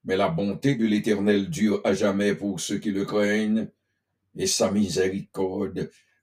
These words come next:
pour les enfants de leurs enfants, pour ceux qui gardent son alliance et se souviennent de ses commandements afin de les accomplir, l'Éternel a établi son trône dans les cieux et son règne domine sur toutes choses.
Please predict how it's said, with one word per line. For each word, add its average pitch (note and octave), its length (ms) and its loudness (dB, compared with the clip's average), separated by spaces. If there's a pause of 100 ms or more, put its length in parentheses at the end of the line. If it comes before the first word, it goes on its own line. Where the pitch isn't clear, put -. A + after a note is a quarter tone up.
pour F#2+ 180 -2
les F#2+ 180 0
enfants G2 440 -2
de F2 80 -2
leurs F#2 320 -4
enfants, F2 540 -6 (960)
pour G2 180 -4
ceux C3 180 2
qui C3 160 -4
gardent C3 360 6
son B2+ 220 4
alliance B2+ 540 4
et A#2 60 -2
se A#2+ 140 -2
souviennent B2+ 600 2
de B2 80 2
ses A2+ 220 0
commandements A#2+ 760 0 (260)
afin B2 480 4
de A#2 100 4
les A#2 200 2
accomplir, A#2 920 2 (1120)
l'Éternel A2+ 960 4 (160)
a F#2+ 140 -2
établi G#2+ 420 2
son A2 260 -2
trône G#3+ 340 0
dans G#3 100 2
les G#3 140 2
cieux G3+ 540 -2 (300)
et - 100 -2
son F#3+ 220 -2
règne G#2 440 0
domine G#2 560 2
sur F#2 300 -6
toutes - 220 -8
choses. F#2 680 -8